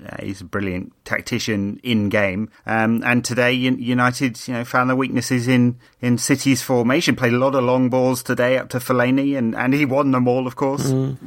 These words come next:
Speaker 1: W-, worked out that that was a weakness of City, especially sort of Kompany and Demichelis. Demichelis being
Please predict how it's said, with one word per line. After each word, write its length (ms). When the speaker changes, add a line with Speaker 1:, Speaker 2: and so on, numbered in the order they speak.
Speaker 1:
W-, 160
worked 360
out 240
that 400
that 180
was 140
a 60
weakness 360
of 100
City, 380
especially 560
sort 260
of 220
Kompany 400
and 100
Demichelis. 840
Demichelis 560
being 340